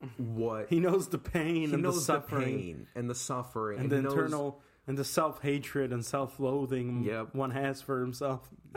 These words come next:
Speaker 1: You hate the team. You want them to lose, but you're still watching the game and you're cheering for them.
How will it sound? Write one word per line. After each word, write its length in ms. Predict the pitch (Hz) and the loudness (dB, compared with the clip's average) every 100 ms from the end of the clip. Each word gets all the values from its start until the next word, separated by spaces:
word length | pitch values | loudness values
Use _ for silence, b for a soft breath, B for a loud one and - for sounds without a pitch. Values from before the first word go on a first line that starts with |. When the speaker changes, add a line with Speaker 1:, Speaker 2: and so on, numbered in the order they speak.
| 139 | 2
Speaker 1:
You 120 | 139 | 2
hate 280 | 165 180 - | 2 2 0
the 140 | 156 | -4
team. 320 | - 156 113 | -2 -2 0
You 80 | 117 | 0
want 260 | 120 151 147 | -2 -4 -4
them 120 | 143 | -4
to 100 | 143 | -2
lose, 340 | 147 156 139 | 0 0 -2
but 140 | 131 101 | -6 -6
you're 80 | 127 | -6
still 240 | - 143 | -4 -4
watching 300 | 139 135 139 | -4 -4 -4
the 60 | 127 | -4
game 200 | 143 135 | -2 -4
and 80 | 120 | -6
you're 120 | 110 | -6
cheering 360 | - 151 151 | -4 -4 -4
for 140 | 131 123 | -4 -4
them. 360 | 110 107 95 | -4 -6 -8